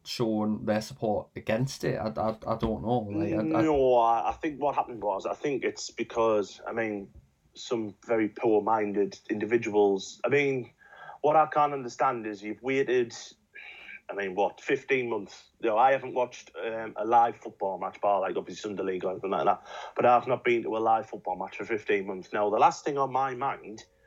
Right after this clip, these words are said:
Speaker 2: when I go back to Sunderland or wherever I go and, you know, they take the knee or whatever, is to boo. You know, A, because I, I agree with the, with the
Speaker 1: Movement.
Speaker 2: cause,
Speaker 1: Yeah.
Speaker 2: you know, that, that, you know, there's no room for racism, no room for anything, any sexism, anything in football.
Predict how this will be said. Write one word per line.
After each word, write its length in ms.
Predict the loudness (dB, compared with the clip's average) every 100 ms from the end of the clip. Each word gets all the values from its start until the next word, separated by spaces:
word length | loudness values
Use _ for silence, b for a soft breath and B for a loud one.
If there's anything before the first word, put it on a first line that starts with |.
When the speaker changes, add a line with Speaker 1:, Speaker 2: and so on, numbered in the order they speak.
| b b b b _ _
Speaker 2:
when 180 | 0 2
I 260 | 4 2 0
go 520 | -4 -2 -2 -4 -8 _ -2
back 300 | -2 -2 -6
to 100 | -12
Sunderland 640 | -6 -6 -2 -2 -2 -4 0
or 480 | 2 4 4 4 2
wherever 520 | 2 4 2 0 -2
I 100 | 0
go 280 | 0 0 0
and, 340 | -2 -8 -12 -20 _
you 120 | -8
know, 180 | -4 -2
they 80 | -2
take 280 | 2 2 2
the 60 | -2
knee 260 | 0 0
or 60 | 0
whatever, 280 | -2 -2 -2 0
is 200 | 0 0
to 80 |
boo. 260 | 0 0 0 -8 _
You 100 | -4
know, 160 | -2 0
A, 160 | 4 4
because 260 | 2 -2 0
I, 120 | 0 2
I 80 | 2
agree 440 | 2 0 -2 -2
with 240 | -2 -4 -4
the, 160 | -6 -6 -10 B B B B
with 100 | 0
the 80 | 2
Speaker 1:
Movement. 220 | 2 2
Speaker 2:
cause, 380 | 2 0 -4 -12
Speaker 1:
Yeah. 200 | -8 -4
Speaker 2:
you 60 | -2
know, 420 | 0 2 2 2
that, 240 | 2 0 2
that, 180 | -2 -2
you 80 |
know, 80 | -4
there's 200 | -4 -2
no 120 | 0 2
room 260 | 2 0
for 100 | 0
racism, 280 | 0 0 0
no 180 | 4 4
room 120 | 4
for 120 | 2
anything, 460 | 2 2 2 -2 -2
any 180 | -2 -2
sexism, 600 | -4 -10 -8 -2 0 0 0
anything 320 | 0 0 -4
in 100 | -4
football. 480 | -4 -2 -2 -2